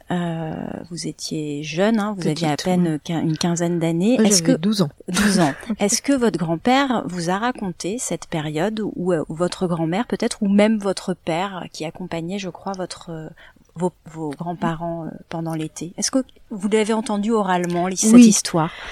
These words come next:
Speaker 2: Alors, l'histoire de Porquerolles, non, et puis j'étais trop petite, mais j'entendais le nom de Porquerolles tout le temps, et surtout, j'ai beaucoup fouillé dans les, dans les affaires de mon grand-père, dans les archives de mon grand-père, donc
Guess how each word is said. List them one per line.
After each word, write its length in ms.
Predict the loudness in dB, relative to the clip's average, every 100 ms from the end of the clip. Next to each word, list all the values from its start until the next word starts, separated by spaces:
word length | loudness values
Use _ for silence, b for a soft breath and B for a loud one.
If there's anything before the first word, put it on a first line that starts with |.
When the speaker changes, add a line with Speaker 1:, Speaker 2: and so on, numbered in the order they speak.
| B 2
Speaker 2:
Alors, 220 | 4 4
l'histoire 400 | 2 0 0 2
de 80 | 2
Porquerolles, 520 | -2 -8 -4 2 6 8
non, 220 | 8 6
et 40 | 0
puis 100 | -6
j'étais 300 | -6 -6 -8
trop 180 | -6
petite, 380 | -8 -4 -6 -4
mais 300 | -2 0 0 -4
j'entendais 560 | -8 -6 -6 -4 0 2
le 140 | 2
nom 180 | 2 2
de 80 | 0
Porquerolles 520 | 0 -6 -6 -2 -2 -2
tout 140 | -6
le 80 | -4
temps, 320 | 0 0 0 -4 -16 _
et 200 | 0 0
surtout, 560 | -2 -6 -8 -8 -6 -6
j'ai 340 | -4 -4 -6
beaucoup 320 | -6 -8 -8
fouillé 560 | -10 -6 0 0 2 0
dans 160 | 0 -2
les, 300 | -2 -4 -6 B B B B B B -4
dans 100 | -2
les 220 | -2 -4
affaires 400 | -6 -4 -6 -4
de 120 | -6
mon 180 | -4 -4
grand-père, 420 | -4 -6 -4 0
dans 80 | 0
les 180 | 0 -2
archives 320 | -2 -4 -4
de 80 | -6
mon 140 | -6
grand-père, 500 | -6 -8 -6 -4 -2
donc 320 | -2 -2 -4